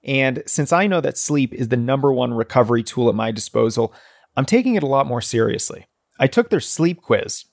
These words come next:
It's only two minutes, and you can take yours at lagoonsleep dot com slash strength running.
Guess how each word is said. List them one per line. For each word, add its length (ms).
It's 140
only 180
two 200
minutes, 440
and 100
you 60
can 140
take 220
yours 540
at 160
lagoonsleep 880
dot 320
com 400
slash 520
strength 440
running. 300